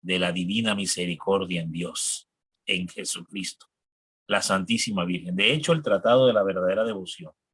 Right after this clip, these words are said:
nos va a enseñar sobre todo este tema precisamente. En el numeral veinticinco del Tratado de la Verdadera Devoción,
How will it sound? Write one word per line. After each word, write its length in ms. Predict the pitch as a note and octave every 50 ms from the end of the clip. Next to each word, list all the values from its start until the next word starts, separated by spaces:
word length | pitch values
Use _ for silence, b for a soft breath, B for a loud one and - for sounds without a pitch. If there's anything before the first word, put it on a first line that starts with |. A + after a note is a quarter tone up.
| _ _ _ _ _ _ _ _ _ _ _ _ _ _ _ -
nos 120 | E2 E2
va 60 | F2 F#2
a 40 |
enseñar 440 | G2+ G2 - A2 G#2 G#2 G#2 G2+ F#2+
sobre 320 | - - G2+ F2 E2 F2 E2
todo 240 | - F#2 F#2 F#2
este 240 | F#2+ - - - F#2+
tema 380 | - - A#2+ C#3+ D3 C3 G2 F2+
precisamente. 800 | - F2+ E2+ - F#2 E2+ - - E2+ E2+ G#2 A#2+ A#2 G#2 - - - _ _ _ _ _ _ _ _ _ _ _ _ _ _ _ _ _ B B B B B B -
En 120 | E2+ F2+
el 120 | F#2 F2+
numeral 340 | F2+ F#2 F#2+ F#2+ F#2 G2+ A2
veinticinco 760 | A2+ C3 B2 A2 - G#2 F2 - A#2+ C3 C#3 B2+ - - F#2+
del 160 | F2 F#2 F2+ E2+
Tratado 460 | - F2+ F2 - - G#2 G#2+ G#2+ G#2+
de 80 | G2+
la 100 | F#2+ F#2+
Verdadera 400 | F#2 F#2 F2 E2+ F2+ F2 F2 F#2
Devoción, 540 | G2 G#2+ G#2+ A2 - - - G2 F#2 F2+ F2+